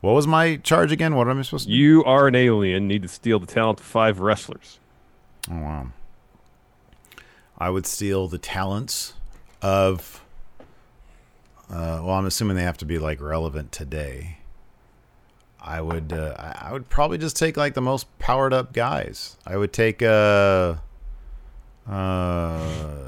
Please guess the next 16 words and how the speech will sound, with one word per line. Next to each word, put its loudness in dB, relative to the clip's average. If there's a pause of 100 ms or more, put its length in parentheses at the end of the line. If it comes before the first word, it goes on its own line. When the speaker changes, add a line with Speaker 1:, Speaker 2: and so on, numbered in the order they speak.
(540)
Speaker 1:
uh, -4
Keith -2
Lee. 0 (1080)
I -6
would -2
take, 2
uh, 4
The -4
Fiend, -2
'cause -4
he's -6
got -2
weird -2
supernatural -6
powers. -4
Speaker 2:
Mm-hmm. -4